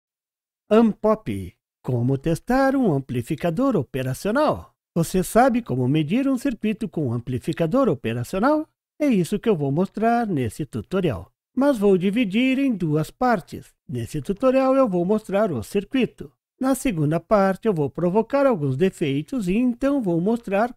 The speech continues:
como descobrir esses defeitos. Esse circuito é muito simples e você poderá montar na sua casa. É um instrumento para medir resistências de baixo valor.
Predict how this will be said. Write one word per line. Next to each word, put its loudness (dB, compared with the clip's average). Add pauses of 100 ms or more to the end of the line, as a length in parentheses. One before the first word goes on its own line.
como -2
descobrir -2
esses -8
defeitos. -2 (220)
Esse 0
circuito -2
é 0
muito 0
simples -4
e 0
você -4
poderá 0
montar -2
na -2
sua -4
casa. -6 (300)
É 4
um 4
instrumento 2
para -2
medir -2
resistências -2
de -2
baixo -6
valor. 2